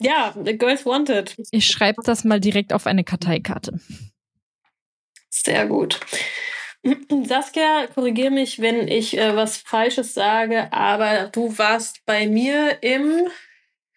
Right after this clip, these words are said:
Speaker 1: wann war das denn? Im September? Nee.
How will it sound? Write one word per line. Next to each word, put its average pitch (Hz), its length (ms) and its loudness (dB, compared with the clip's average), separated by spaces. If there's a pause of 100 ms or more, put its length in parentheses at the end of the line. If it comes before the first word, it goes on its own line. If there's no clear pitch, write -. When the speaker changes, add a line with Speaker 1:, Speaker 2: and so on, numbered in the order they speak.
(680)
Speaker 1:
wann 190 180 0
war 226 160 2
das 262 220 -2
denn? 208 300 2 (600)
Im 220 220 -2
September? 233 580 0
Nee. 180 460 0